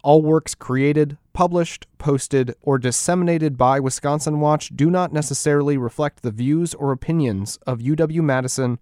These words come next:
or any of its affiliates. The Wisconsin Center for Investigative Journalism is a nonprofit organization.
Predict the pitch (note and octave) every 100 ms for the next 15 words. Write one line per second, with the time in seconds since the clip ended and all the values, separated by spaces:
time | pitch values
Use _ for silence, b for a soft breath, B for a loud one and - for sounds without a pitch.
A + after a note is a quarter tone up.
0 | _ - C#3 - D#3+ D#3+ D#3 - C3 B2
1 | - B2 D#3 C3+ - - - - _ _
2 | _ _ _ _ _ _ - F3 F3+ G#3
3 | F#3+ E3 - D#3 D3 C3 B2 A#2 - A2+
4 | G2 A#2 D#3+ D#3+ D#3 D3+ C#3+ C3+ C#3+ D3+
5 | D#3+ F3+ F#3 E3 E3 E3 D3 C#3+ C#3 C#3+
6 | C3 C#3+ C#3+ G#2+ F2+